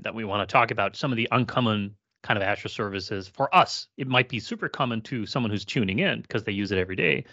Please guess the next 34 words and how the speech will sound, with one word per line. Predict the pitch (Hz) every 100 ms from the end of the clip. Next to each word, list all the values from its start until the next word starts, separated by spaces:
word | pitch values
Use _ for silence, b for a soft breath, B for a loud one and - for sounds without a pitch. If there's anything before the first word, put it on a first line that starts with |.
| b b b b
uh, | - 98
but | -
to | -
us, | 110 107
very | - 104 117
uncommon. | 139 123 117 147 b b b b
And | 120 117 113 117 _ _ _
this | - 131 -
is | 117
exactly | 120 - 117 127
spot | - - 113 104
on | 117 117 101 98 101 _
because, | 123 - 107 98 98 92 -
like | 117
you | 117
mentioned, | 110 104 101
there | 101
are | 104 101
hundreds | - 120 110 104
of | 92
services, | - - - 180 160
right? | - - -
There | - 113
is | 101
a | 104
lot | 95 101 101
of | 98
stuff | - -
in | 185 165
there. | 160 - b b b b
And, | 107 113 - _ _ _
you | 117
know, | 104 101
I, | 104